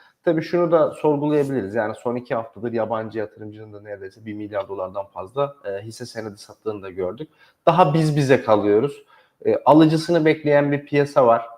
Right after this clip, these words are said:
Yani, e, fiyatlar cazipleşiyor. E, burada uzun vadeli strateji kuran, e, işte bir yıldır, iki yıldır altın taşıyan, işte artık çok fazla bir şey olmaz diyecek veya faizler düşmeye, e, tekrardan başlar,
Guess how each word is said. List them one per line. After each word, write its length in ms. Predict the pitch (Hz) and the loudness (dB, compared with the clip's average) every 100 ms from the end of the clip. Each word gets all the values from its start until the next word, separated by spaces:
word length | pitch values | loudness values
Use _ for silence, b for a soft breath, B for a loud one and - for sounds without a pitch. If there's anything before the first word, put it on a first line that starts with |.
| - | -2
Yani, 300 | 104 104 110 | 0 2 -2
e, 600 | 101 - 101 90 76 - _ _ | -6 -6 -4 -4 -8 -14 _ _
fiyatlar 560 | - 135 131 131 123 110 | 0 0 0 -2 -4 0
cazipleşiyor. 1040 | 110 110 110 - 120 123 - 127 131 131 B B B 107 | 0 0 -4 -4 -2 -2 -2 0 0 -4 B B B -12
E, 180 | 113 | -2
burada 260 | 175 143 120 | 2 2 2
uzun 400 | 117 139 151 135 | -2 -2 -4 -2
vadeli 380 | 117 104 107 120 | -2 -2 -6 -8
strateji 580 | - 127 127 120 127 - | -4 -4 -4 -8 -8 -10
kuran, 320 | 117 107 101 - _ | -4 -2 -2 -8 _
e, 180 | 76 - | -16 -14
işte 260 | - - 104 - | -18 -18 -18 -8
bir 120 | 143 | -2
yıldır, 440 | 131 113 104 107 _ | 0 0 -2 -8 _
iki 220 | _ 120 | _ -4
yıldır 280 | 110 107 104 | -4 -4 -6
altın 380 | 98 104 104 113 | -4 -4 -6 -12
taşıyan, 540 | 110 104 - 92 95 | -10 -12 -12 -12 -12
işte 220 | 82 - | -12 -6
artık 360 | 107 104 - 110 _ b b b _ _ | -4 -4 -4 -12 _ b b b _ _
çok 260 | 139 143 | -2 0
fazla 300 | 120 117 117 | 0 2 0
bir 80 | 110 | -2
şey 140 | 127 | 0
olmaz 640 | 117 110 107 104 107 107 104 | 2 2 0 -6 -8 -8 -4
diyecek 520 | 107 95 104 104 - | -2 -2 -4 -4 0
veya 220 | 113 110 | 2 2
faizler 760 | 110 113 107 110 107 117 110 110 | 0 0 0 -2 -2 -2 -2 -6
düşmeye, 560 | 110 110 110 110 107 b b | -12 -8 -6 -6 -8 b b
e, 200 | 110 110 | -4 -4
tekrardan 680 | 107 127 127 110 110 110 107 107 | -2 -2 0 -2 0 -4 -4 0
başlar, 560 | 104 - 110 107 - | 0 0 -2 -2 -4